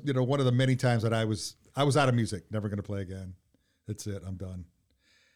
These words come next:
And, uh, Scott Allman called me up on the phone one day. And I, I, I kinda knew Scott a little bit. I didn't, I knew him because they had this deal where they would have this, they had this <laughs> company where they would get people to donate their records,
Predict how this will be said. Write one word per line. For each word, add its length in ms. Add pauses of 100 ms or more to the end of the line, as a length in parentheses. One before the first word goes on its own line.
(240)
And, 160
uh, 80
Scott 400
Allman 400
called 260
me 120
up 120
on 80
the 60
phone 280
one 120
day. 200 (920)
And 100
I, 200 (240)
I, 140 (120)
I 60 (100)
kinda 460
knew 160
Scott 320
a 60
little 260
bit. 400
I 80
didn't, 240 (420)
I 60
knew 180
him 80
because 200
they 100
had 180
this 140
deal 260
where 100
they 140
would 140
have 180
this, 300 (340)
they 80
had 100
this 300 (340)
<laughs> 340
company 360
where 120
they 100
would 140 (280)
get 160
people 240
to 80
donate 400
their 120
records, 580